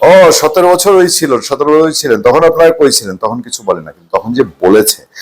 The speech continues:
গলা ফাটিয়ে মানুষ বলেছে, ভুক্তভোগী অনেকে নিভৃতে কেঁদেছে, এইটা এখন যারা, তারাও তখন বলে নাই। এখন তারা সৃজনে বসন্তের কোকিল হয়ে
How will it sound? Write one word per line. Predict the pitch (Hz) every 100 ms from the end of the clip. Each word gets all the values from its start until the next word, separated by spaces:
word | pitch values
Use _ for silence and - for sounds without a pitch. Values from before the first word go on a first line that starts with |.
| - - -
গলা | 101 110
ফাটিয়ে | - - 135 147 156
মানুষ | 139 117 117
বলেছে, | 107 104 - 85
ভুক্তভোগী | 78 107 - 127 123 127
অনেকে | 117 117 110
নিভৃতে | 95 123 120 135 131
কেঁদেছে, | 127 92 95 - - 73 - - - - -
এইটা | 151 151 151 165 107 101 -
এখন | 156 - 180 196
যারা, | 156 110 80 - _ _ _ _ -
তারাও | 147 214
তখন | 214 185 175 143
বলে | 98 104
নাই। | 95 76
এখন | 85 - 135
তারা | 151 156
সৃজনে | - - - 117 143 120
বসন্তের | 80 87 - 104 - 104
কোকিল | - 117 113 98
হয়ে | 80 98 90